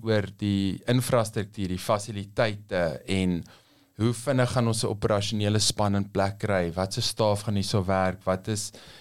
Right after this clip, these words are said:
jy weet, wat is die operasionele kostes? Hoe lyk ons supply relationships? Teen wat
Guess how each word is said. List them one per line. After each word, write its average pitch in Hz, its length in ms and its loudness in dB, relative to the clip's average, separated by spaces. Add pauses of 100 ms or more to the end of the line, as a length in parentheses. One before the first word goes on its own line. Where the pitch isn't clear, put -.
jy 104 60 -8
weet, 104 240 0
wat 98 240 0
is 110 220 -4
die 101 280 2
operasionele 104 760 2 (100)
kostes? 98 600 0 (140)
Hoe 104 140 -6
lyk 107 280 0
ons 110 640 -2
supply 110 540 0
relationships? 104 920 -2 (460)
Teen 110 220 0
wat 104 220 -2